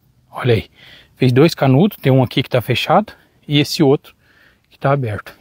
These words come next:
Então, pessoal, é isso aí. Olha que coisa mais da hora. Tá vendo? Ó o canudinho.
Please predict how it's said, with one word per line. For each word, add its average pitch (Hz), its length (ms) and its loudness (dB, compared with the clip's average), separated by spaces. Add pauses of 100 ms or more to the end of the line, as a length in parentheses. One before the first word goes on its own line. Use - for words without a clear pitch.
Então, 139 280 0
pessoal, 117 460 -6 (880)
é 120 80 0
isso 120 240 -2
aí. 143 160 0 (220)
Olha 123 200 0
que 113 140 -6
coisa 120 260 -2
mais 120 180 -2
da 113 140 -4
hora. 101 220 -8 (540)
Tá 113 100 -4
vendo? 175 300 0 (1500)
Ó 117 120 2
o - 40 -4
canudinho. 107 480 -4